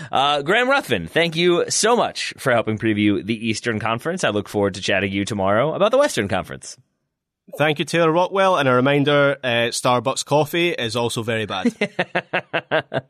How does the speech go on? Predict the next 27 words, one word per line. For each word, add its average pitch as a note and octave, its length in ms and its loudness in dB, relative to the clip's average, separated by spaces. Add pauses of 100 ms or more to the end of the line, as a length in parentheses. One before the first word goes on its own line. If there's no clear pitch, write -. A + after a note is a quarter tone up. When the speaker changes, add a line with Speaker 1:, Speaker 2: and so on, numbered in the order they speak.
(320)
Speaker 1:
Uh, D#3+ 240 2
Joe D#3+ 220 0
Lowry, D3+ 340 2
thank C3 260 -2
you G#3 240 2
for F#3 140 -2
talking E3+ 240 0
about E3+ 120 0
the D#3+ 80 -4
Eastern D#3+ 340 -2
Conference. D3+ 540 -2 (160)
I A2+ 80 2
look A#2 120 2
forward A2 180 -2
to G2 60 -10
talking F#2 420 -4
with F#2+ 200 -4
you D#3+ 340 2
about E3+ 180 0
the D#3 80 0
Western D#3 320 0
Conference. C#3 500 -2
Anything D#3+ 500 0
you'd C3+ 160 2
like C3 180 2
to B2 80 -8
say A2 400 0